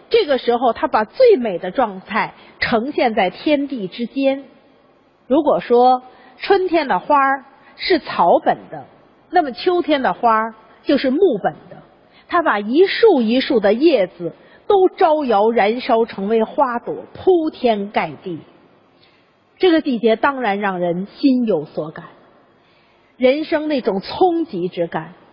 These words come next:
容易在秋天被激发出来。屈原说：“日月忽其不淹兮，春与秋其代序。惟草木之零落兮，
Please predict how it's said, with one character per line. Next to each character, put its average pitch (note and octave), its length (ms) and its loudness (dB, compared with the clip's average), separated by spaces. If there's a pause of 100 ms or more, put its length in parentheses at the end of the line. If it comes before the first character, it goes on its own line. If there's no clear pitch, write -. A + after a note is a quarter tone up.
容 B3+ 240 2
易 C#4 120 -4
在 G3 180 0
秋 C#4 360 -4
天 A3 300 -2
被 A3 220 0
激 G3 260 -8
发 F3+ 240 -2
出 E3+ 200 -10
来。 D#3 240 -12 (1080)
屈 - 220 -2
原 G3+ 300 0
说 G3 480 0 (540)
：“日 E4 240 4
月 A#3+ 360 2
忽 E4+ 320 4
其 A3 300 -4
不 A3+ 160 -6
淹 A#3 380 0
兮， F3 480 -10 (180)
春 D4 480 0
与 G3 160 -6
秋 B3+ 640 -4
其 - 180 -8
代 G3 300 -4 (140)
序。 G#3+ 240 -12 (640)
惟 C#4+ 240 0
草 G3+ 340 2
木 B3+ 240 -2
之 C#4+ 200 -2
零 A3+ 260 0
落 C#4 320 2
兮， G3 480 -8